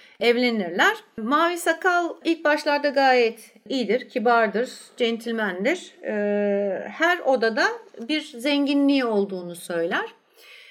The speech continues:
Bir gün aniden bir yolculuğa çıkacağını söyler karısına. Der ki, "Yolculuğun birkaç hafta sürebilir. Bu süre zarfında sıkılmaman için sana bütün, e, anahtarları veriyorum. Her bir odada zenginliklerim var.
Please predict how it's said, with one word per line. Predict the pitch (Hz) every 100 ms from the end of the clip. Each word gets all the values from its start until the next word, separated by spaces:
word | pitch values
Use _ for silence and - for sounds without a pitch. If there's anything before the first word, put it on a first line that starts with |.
| - _ -
Bir | 453 370
gün | 415 539 - _ _ _
aniden | 302 359 302 254 381 403 370 -
bir | 311
yolculuğa | 349 349 330 349 359
çıkacağını | 359 - 220 214 202
söyler | 202 208 185 175 170 - - -
karısına. | 214 190 185 185 156 - _ _ _ 226
Der | 285 466
ki, | 466 214 175 208 _ _ _ _ _ -
"Yolculuğun | 262 294 277 330 311
birkaç | 285 349 339
hafta | 262 247 202
sürebilir. | 202 254 330 359 359 440 - 220
Bu | 311
süre | 330 302
zarfında | 269 269 269 269 254
sıkılmaman | 262 349 392 294 220 214
için | 220 370
sana | 330 311 285
bütün, | - 339 302 -
e, | 220 220 214 -
anahtarları | 262 247 226 233 220 208 226
veriyorum. | 320 320 226 240 403
Her | 415 381
bir | 269
odada | - 226 214 214 202 - - _
zenginliklerim | 220 247 247 240 240 240 247 254 240 202
var. | 294 453 -